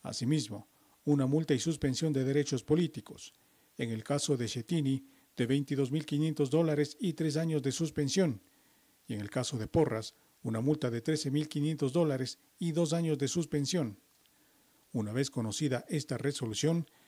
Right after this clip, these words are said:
la fiscal Salazar manifestó a través de su cuenta de red social X que con esta decisión se sienta un precedente para que las mujeres sigan haciendo en paz su trabajo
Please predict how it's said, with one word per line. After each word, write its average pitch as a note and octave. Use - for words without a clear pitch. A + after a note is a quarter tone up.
la G#2
fiscal C3
Salazar C#3
manifestó C#3
a D#3
través D3
de C#3+
su -
cuenta D3+
de B2+
red D#3
social D3
X C#3+
que A2
con A#2
esta D3
decisión D3
se -
sienta D#3
un F3+
precedente C#3+
para G#2+
que B2
las D3+
mujeres C3
sigan D3+
haciendo D3
en E3+
paz D3
su -
trabajo D3